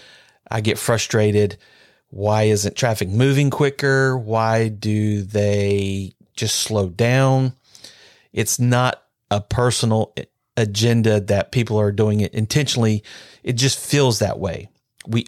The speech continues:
all have those moments in our life when we feel things are not going our way. We are in a day and time now that everything is at a speed that we expect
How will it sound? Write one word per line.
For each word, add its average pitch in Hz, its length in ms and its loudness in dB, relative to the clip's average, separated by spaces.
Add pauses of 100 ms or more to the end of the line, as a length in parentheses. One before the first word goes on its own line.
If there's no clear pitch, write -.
(120)
all 139 240 4
have 120 340 0
those 113 260 2
moments 107 380 0
in 107 120 0
our 107 120 2
life 98 340 -2
when 98 140 -2
we 101 100 -2
feel 113 520 0 (360)
things 123 360 2
are 107 100 2
not 110 320 -2
going 101 560 0 (280)
our 107 220 2
way. 95 460 -2 (960)
We 131 260 2
are 147 100 4
in 135 120 4
a 123 80 2
day 107 420 2
and 156 140 0
time 165 420 2
now 101 380 0 (280)
that - 280 -4 (100)
everything 139 880 2
is 117 220 0
at 113 260 0
a 104 140 0
speed 123 600 0
that 104 180 -2
we 117 240 0
expect - 680 -2